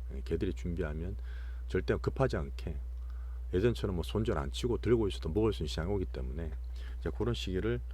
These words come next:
긍정적으로 보시면서, 예, 잘 기다려 보시면 될 것 같습니다. 자, 다음 주부터는 날씨가 좀 추워진대요. 예, 혹한이 오기 때문에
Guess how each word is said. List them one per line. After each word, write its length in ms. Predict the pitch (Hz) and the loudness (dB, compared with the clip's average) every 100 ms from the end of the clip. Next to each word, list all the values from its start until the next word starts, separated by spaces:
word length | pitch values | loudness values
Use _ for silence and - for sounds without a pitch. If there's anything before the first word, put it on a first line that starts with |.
| - - - | -6 -6 -2
긍정적으로 560 | 101 113 120 120 98 | 2 4 4 4 2
보시면서, 680 | - 92 117 82 67 76 64 - - | 2 0 0 0 0 -2 -2 -4 -4
예, 80 | 71 - | -4 -4
잘 160 | 73 | -2
기다려 260 | 67 82 90 | -2 2 2
보시면 300 | 82 80 82 | 0 -4 -2
될 100 | 92 | -2
것 120 | - | -2
같습니다. 360 | 67 - - - - - - - - | -4 -4 -4 -4 -4 -4 -6 -6 -2
자, 100 | 107 | 4
다음 300 | 123 196 214 | 8 8 8
주부터는 1080 | 202 170 165 - 147 135 131 123 117 104 - - | 6 6 4 6 8 10 10 6 2 -2 -4 4
날씨가 320 | 95 127 131 | 6 8 6
좀 120 | 101 | 4
추워진대요. 600 | - 202 196 87 64 60 - | 10 10 10 4 0 -2 -2
예, 40 | |
혹한이 360 | 67 151 - 151 | -2 0 4 4
오기 200 | 117 110 | 4 2
때문에 480 | - 65 73 98 | 0 -4 -4 -4